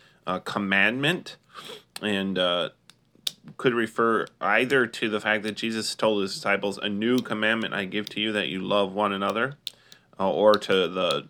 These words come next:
Lord's Supper itself, which of course is a, a, a new commandment that we are supposed to do. And even though it's a commandment, it's something that we gladly, uh, rejoice to do regularly. Um, law and gospel in this account is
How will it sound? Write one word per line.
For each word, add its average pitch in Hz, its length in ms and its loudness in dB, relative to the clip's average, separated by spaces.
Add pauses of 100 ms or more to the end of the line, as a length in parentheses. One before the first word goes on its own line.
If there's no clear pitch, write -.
Lord's 104 320 2
Supper 101 240 0
itself, 127 420 6
which 113 160 -6
of 95 140 -8
course 101 280 2
is 92 120 -8
a, 90 340 -4
a, 90 200 -4
a 95 60 -4
new 101 380 -4
commandment 98 640 -4
that 92 240 -4
we 95 140 -4
are 95 160 0
supposed - 480 -6
to 85 80 -10
do. 104 400 0
And 90 180 -10 (460)
even 120 160 0
though 120 100 8
it's 107 180 6
a 101 60 -6
commandment, 107 560 2
it's 90 100 -12
something 101 280 -4
that 95 180 -4
we 92 300 -6 (200)
gladly, 98 720 0 (380)
uh, 90 180 -6
rejoice 101 760 4 (100)
to - 100 -16
do 92 280 -2
regularly. 90 720 -4 (2000)
Um, 95 420 -6
law 110 320 4
and 113 100 2
gospel 123 720 6
in 107 160 -4
this 110 200 -4
account 110 280 -2
is - 320 -6